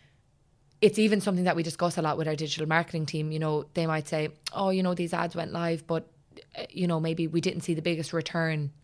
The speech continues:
online." But we're saying, "But guys, like, we're in three hundred and fifty retail stores." You know, w-, w-, sometimes you forget about that. And you think everything that we're doing online is converting to the reason why we're so busy in retail stores.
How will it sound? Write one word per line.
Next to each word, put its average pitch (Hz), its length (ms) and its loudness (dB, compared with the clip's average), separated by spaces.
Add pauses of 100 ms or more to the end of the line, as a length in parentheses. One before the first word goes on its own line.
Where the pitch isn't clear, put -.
(140)
online." 165 500 4 (260)
But - 100 -4
we're 170 120 2
saying, 151 160 -4
"But 147 120 -6
guys, 156 180 -4
like, 143 160 -10
we're 156 80 -4
in 156 80 -4
three 165 140 -8
hundred 147 180 -4
and 143 80 -6
fifty 147 240 -8
retail 147 320 -6
stores." - 400 -14 (300)
You 175 80 -2
know, 160 120 0
w-, 147 200 -6
w-, - 160 -10
sometimes 175 400 -2
you 165 80 -4
forget 156 240 -6
about 156 220 -6
that. 131 220 -8 (320)
And 175 120 -2
you 165 60 -2
think 160 340 -4 (300)
everything 190 360 2
that 170 140 0
we're 160 80 0
doing 156 240 0
online 151 600 2 (400)
is 190 120 4
converting 170 540 0
to 160 100 -6
the 160 80 -2
reason 160 360 -2
why 175 160 6
we're 170 100 2
so 147 140 -6
busy 151 260 -8
in 151 100 -10
retail - 320 -14
stores. - 380 -12